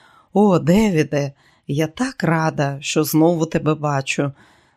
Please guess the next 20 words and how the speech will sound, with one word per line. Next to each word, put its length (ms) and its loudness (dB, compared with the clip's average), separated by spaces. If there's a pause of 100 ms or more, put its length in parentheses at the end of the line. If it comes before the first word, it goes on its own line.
(140)
Девід, 520 0
відсторонившись, 1120 0
зніяковіло 880 0
пробурмотів: 1000 -2 (640)
«Ласкаво 580 0
просимо, 680 -2
Кейт». 440 -4 (800)
Він 260 4
ніколи 440 4
ще 200 2
не 120 2
поводився 640 0
так 240 -2
стримано, 800 0
і 80 0
Кейт 320 2
стривожилася. 1040 -2 (340)
«Щось 280 2
сталося, 640 4
Девіде?» 640 0